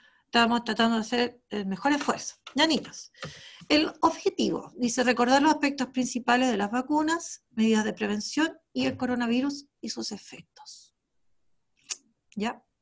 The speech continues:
Entonces, comenzamos. Bueno, nosotros,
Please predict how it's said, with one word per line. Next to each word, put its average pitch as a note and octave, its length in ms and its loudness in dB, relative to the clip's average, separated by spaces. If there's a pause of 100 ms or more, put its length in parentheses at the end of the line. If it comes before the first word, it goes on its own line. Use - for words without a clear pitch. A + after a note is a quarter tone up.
(520)
Entonces, A#3 460 -2 (880)
comenzamos. - 1120 -12 (840)
Bueno, - 240 0 (220)
nosotros, E4 760 2